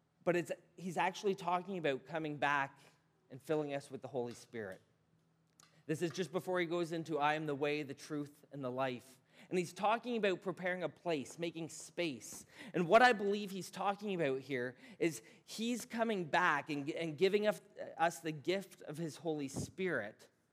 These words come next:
And he's making space for us on earth in this new kingdom that's already inaugurated. It's not just about getting out of here and let this world just, uh, pass away and burn in flames.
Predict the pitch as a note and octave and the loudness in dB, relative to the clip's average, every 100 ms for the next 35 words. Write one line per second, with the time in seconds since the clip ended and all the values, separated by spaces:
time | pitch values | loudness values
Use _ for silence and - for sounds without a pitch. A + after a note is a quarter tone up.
0 | _ _ _ _ _ _ _ _ _ _ | _ _ _ _ _ _ _ _ _ _
1 | E3+ F#3 F3+ - - G#3 E3+ F#3+ A#3 A#3+ | 0 0 0 -8 -4 -2 0 0 2 0
2 | A#3 F3+ - E3 G3 G#3 G#3+ - D#3+ D3 | -2 -2 -8 -4 -2 -2 -4 -8 -2 0
3 | C3 B2 - - - _ _ _ _ - | 0 -2 -6 -14 -16 _ _ _ _ -6
4 | D3+ C#3+ - D#3 A#2 - - _ - E3 | -4 -4 -4 -6 -6 -14 -20 _ -4 -2
5 | F3 D3+ F#3 G#3+ - G3 G#3 F#3 B2 B2+ | 0 0 0 0 -2 -2 0 0 -2 -2
6 | C#3+ D#3 D#3+ D#3+ D#3 C#3+ D3 C#3+ A#2+ G#2+ | 0 2 2 -2 0 2 2 0 -2 -4
7 | A#2+ A#2+ F3+ F#3+ G#3+ G#3 F#3+ G3 F3 C#3+ | -8 -4 0 2 0 -4 0 4 4 2
8 | E3+ F3 E3+ E3 E3 E3+ E3+ F3 - - | 0 2 0 -2 -2 0 0 -2 -6 -20
9 | - C#3+ C#3+ D#3 D#3+ E3+ D3 C3+ D3 D#3 | -4 0 4 4 4 0 0 -2 2 2
10 | D3 C#3 - - - - _ - C3+ A#2+ | 0 -4 -8 -18 -20 -20 _ -6 -6 -4
11 | - F#3 F3 - D#3 D#3 D#3+ C#3+ D3 D3+ | 2 2 2 0 2 4 4 0 -2 -2
12 | D3+ C#3+ C3+ C#3 D3+ D#3 | -4 -6 -4 -4 -4 -8